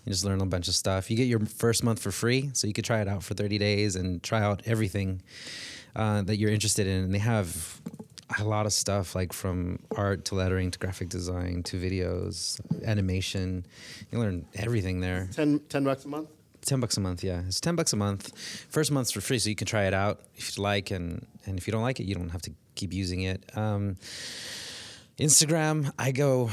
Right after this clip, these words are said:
Speaker 1: I, I, I like to look around on Instagram a lot for inspiration, see what other artists are doing, and, and in different mediums, and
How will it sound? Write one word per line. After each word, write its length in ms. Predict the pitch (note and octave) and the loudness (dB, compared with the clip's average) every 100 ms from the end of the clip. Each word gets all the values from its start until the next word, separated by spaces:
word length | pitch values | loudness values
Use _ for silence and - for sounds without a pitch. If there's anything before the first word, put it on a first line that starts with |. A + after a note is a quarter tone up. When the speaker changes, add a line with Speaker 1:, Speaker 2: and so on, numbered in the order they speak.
| F#2+ A2+ | -2 -4
Speaker 1:
I, 120 | B2+ - - _ _ _ - | -4 -8 -18 _ _ _ -6
I, 280 | B2 B2+ - - - _ _ _ | -4 -4 -8 -18 -20 _ _ _
I 60 | C3+ | -2
like 140 | E3+ | 0
to 220 | - B2 G2 - - | 2 0 -4 -8 -14
look 320 | B2 A#2 A#2 A#2+ | -4 -2 2 2
around 240 | G#2+ G#2+ | 2 2
on 160 | G2+ G2 | 0 -2
Instagram 420 | G2+ - F#2+ F#2 | 0 0 0 0
a 40 | |
lot 220 | F#2 F#2 | 0 0
for 140 | - G2 | -2 -2
inspiration, 720 | F2+ - G2 F#2 - F#2 F2+ | 0 0 0 0 0 0 0
see 460 | - F#2 F2+ F2+ | 0 0 -2 -2
what 260 | E2+ - F2+ | -4 -4 -4
other 180 | G#2+ F2+ | -2 0
artists 320 | G2+ F2+ - | 0 0 -2
are 80 | F2 | -2
doing, 460 | F#2 F2+ F2+ F2 | -2 0 0 0
and, 340 | E2+ E2 E2 E2 - _ - _ _ _ _ _ _ _ - - | -2 -2 -4 -6 -12 _ -20 _ _ _ _ _ _ _ -14 -2
and 80 | A2+ | 0
in 80 | G#2 | 0
different 260 | G#2+ G#2 | 0 0
mediums, 480 | G2 F#2+ F2+ F#2 F#2 | 0 2 0 2 0
and 320 | F2+ F2+ - | 0 -2 -4